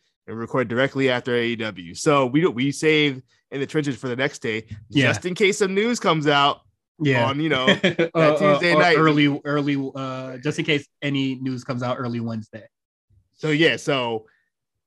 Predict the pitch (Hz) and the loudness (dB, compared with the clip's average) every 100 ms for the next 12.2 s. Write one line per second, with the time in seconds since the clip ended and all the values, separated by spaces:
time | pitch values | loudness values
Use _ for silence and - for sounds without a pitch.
0 | _ _ _ _ _ _ - 180 247 247 | _ _ _ _ _ _ 2 6 8 8
1 | 233 214 - 160 196 190 180 170 143 170 | 6 4 0 2 4 4 4 0 0 0
2 | 190 165 147 135 143 _ _ _ - 139 | 2 0 -2 -6 -16 _ _ _ -10 -6
3 | 135 127 139 120 104 - _ - 123 135 | -6 -2 -2 -2 -6 -14 _ -10 -6 -2
4 | 147 175 143 135 - 165 - 123 113 120 | 2 4 4 2 -4 -6 -2 -2 0 -2
5 | 117 117 104 139 135 143 123 117 123 127 | -4 -8 -4 -2 -2 -4 -6 -6 -6 -6
6 | - 135 131 160 156 139 135 147 117 131 | -4 -4 -2 0 2 4 4 2 0 -4
7 | 131 131 135 143 190 180 139 120 107 107 | -4 -4 -4 -2 -2 0 -2 -6 -10 -8
8 | 117 123 120 139 131 127 120 117 117 117 | -6 -6 -8 -8 -6 -4 -4 -6 -6 -6
9 | 120 120 110 113 107 _ _ _ _ _ | -6 -8 -8 -10 -12 _ _ _ _ _
10 | _ _ _ _ 127 117 160 147 127 123 | _ _ _ _ -20 -6 0 0 0 -4
11 | 110 143 143 117 117 120 120 113 123 113 | -6 -4 -4 -4 -4 -4 -4 -8 -10 -8
12 | 117 107 | -6 -8